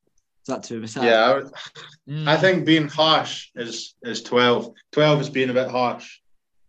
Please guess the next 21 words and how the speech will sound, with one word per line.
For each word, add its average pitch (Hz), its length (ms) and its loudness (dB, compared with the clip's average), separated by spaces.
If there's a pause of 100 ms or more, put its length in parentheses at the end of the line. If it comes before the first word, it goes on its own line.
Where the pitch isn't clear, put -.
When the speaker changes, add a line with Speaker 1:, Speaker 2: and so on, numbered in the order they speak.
(480)
Speaker 3:
I've, 156 280 0
I've 180 220 2
put 214 120 0
Speaker 2:
I - 20 -4
can't, - 240 -16
Speaker 3:
ten, 180 240 4
Speaker 2:
I 170 80 0
can't 208 220 0
see - 120 -4
Speaker 3:
ten 175 120 4
Speaker 2:
them 160 80 4
Speaker 3:
or - 20 6
Speaker 2:
losing 139 160 6
Speaker 3:
eleven. 143 80 2
Speaker 2:
many 127 240 -2
of 110 60 -8
them. 104 200 -10 (1040)
Ten 117 200 -6
or 113 120 -4
eleven. 113 480 -8 (400)
Speaker 3:
Yeah. 123 320 -6